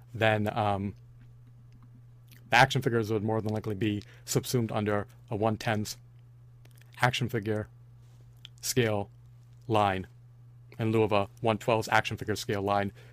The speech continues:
so they would more than likely stand at least seven inches tall. And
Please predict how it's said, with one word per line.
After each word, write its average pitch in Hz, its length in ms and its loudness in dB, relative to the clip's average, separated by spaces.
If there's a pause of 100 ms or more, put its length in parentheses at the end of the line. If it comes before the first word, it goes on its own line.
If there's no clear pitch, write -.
so 110 260 2
they 113 100 0
would 113 100 2
more 117 120 2
than 110 100 -2
likely 104 140 -4
stand 104 420 0 (220)
at 110 140 4
least 110 340 -2 (180)
seven 104 320 -2
inches 98 260 -8
tall. 104 340 2 (2500)
And 120 380 8